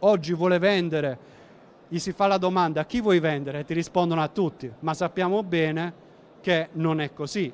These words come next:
Quindi bisogna definire un target, bisogna definire la linea comunicativa e poi, di conseguenza, definita la strategia, passare alle affiliazioni e scalare il business.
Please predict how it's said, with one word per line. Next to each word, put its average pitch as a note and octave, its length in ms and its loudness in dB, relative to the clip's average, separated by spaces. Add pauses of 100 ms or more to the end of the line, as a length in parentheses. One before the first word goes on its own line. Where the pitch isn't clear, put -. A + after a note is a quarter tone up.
(100)
Quindi D#3+ 220 -4
bisogna E3+ 380 2
definire F3+ 420 2
un A3 160 0
target, G#3 460 -2 (320)
bisogna F3+ 680 2
definire F#3+ 640 0
la C3+ 140 -4
linea F#3+ 280 0
comunicativa G#3+ 800 -4 (320)
e D4 140 2
poi, F3+ 540 4 (420)
di E3+ 140 -2
conseguenza, F3 880 2
definita F3+ 500 0
la E3 80 2
strategia, F3+ 800 -4 (400)
passare D#3 760 0
alle D#3 180 2
affiliazioni F3 600 -4
e D#3 40 -6
scalare D3 380 -2
il D3 60 -4
business. D3 520 -4